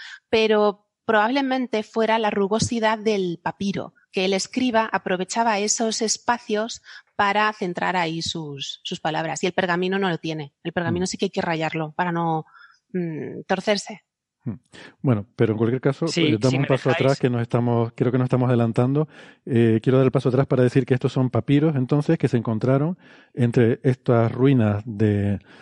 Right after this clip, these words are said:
Speaker 2: de, mm, de Herculano, eh, eh, enterradas por la lava del Vesubio, y que están
Speaker 1: Sí.
Speaker 2: enrollados. Algunos se intentaron abrir, pero se, se rompieron. Y no sé si Alberto está, está de acuerdo o quiere añadir algo.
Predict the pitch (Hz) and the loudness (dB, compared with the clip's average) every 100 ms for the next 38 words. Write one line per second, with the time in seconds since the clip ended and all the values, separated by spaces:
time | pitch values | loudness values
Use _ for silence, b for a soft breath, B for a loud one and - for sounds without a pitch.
0 | B B B - 101 107 104 101 98 98 | B B B -8 2 4 4 2 -2 -4
1 | 98 98 98 120 113 - 117 131 147 185 | -6 -6 -6 0 -2 2 2 2 0 -2
2 | - 113 110 117 107 101 107 - 120 120 | -2 0 0 -2 -2 -4 -6 -10 -8 -6
3 | 113 117 120 123 - 117 120 120 123 120 | -2 0 2 2 0 0 2 4 4 4
4 | 117 117 127 160 160 180 B B B B | 4 4 2 2 2 0 B B B B
5 | 131 127 123 135 147 131 117 107 95 95 | 0 0 0 0 2 2 2 0 -2 -8
6 | - 113 147 160 - 131 120 117 117 120 | -2 0 2 0 4 4 4 2 0 2
7 | 135 135 151 196 127 107 - 107 101 104 | 2 4 2 2 0 0 2 2 2 0
8 | 113 101 110 135 170 214 B B B B | -2 -2 0 2 0 -6 B B B B
9 | B _ - 113 107 104 110 123 127 120 | B _ -2 0 2 0 0 0 2 2
10 | 117 117 117 113 113 - 113 110 120 131 | 0 0 2 2 0 2 2 2 0 0
11 | 117 120 113 110 113 113 139 160 | 2 2 4 2 2 2 2 -2